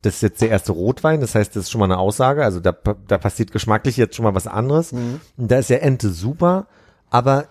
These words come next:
Speaker 1: da ist grad der Côte d'Iron, kann da ganz schnell übertüncht werden von der Ente. So ist mein, ist mein Eindruck so. Aber sie müssen natürlich auch was Leichtes nehmen, damit der nächste Wein nochmal ein bisschen,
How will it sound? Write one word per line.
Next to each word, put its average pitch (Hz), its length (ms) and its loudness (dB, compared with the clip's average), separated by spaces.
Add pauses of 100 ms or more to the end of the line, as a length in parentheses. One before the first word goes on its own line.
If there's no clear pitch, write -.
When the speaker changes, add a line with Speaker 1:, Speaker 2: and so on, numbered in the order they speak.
(120)
Speaker 1:
da 123 80 0
ist - 180 -6
grad 120 180 0
der 120 80 0
Côte 117 300 -2
d'Iron, 107 500 0
kann 147 240 -2
da 143 80 4
ganz 139 300 -2
schnell 143 280 0
übertüncht 143 600 -2
werden 95 180 2
von 90 160 -2
der 92 160 -2
Ente. 95 580 -4
So 107 380 0
ist 147 200 -4
mein, 110 260 0
ist 107 120 -10
mein 123 140 0
Eindruck 139 380 -4
so. 98 180 -6
Aber 110 320 2 (1500)
sie 127 140 0
müssen 156 320 2
natürlich 147 360 0
auch 123 100 -8
was 117 140 -2
Leichtes 113 380 0
nehmen, 123 160 -4
damit 117 260 -2
der 113 80 2
nächste 120 360 0
Wein 120 200 2
nochmal 120 600 0
ein 127 120 -12
bisschen, 123 460 -6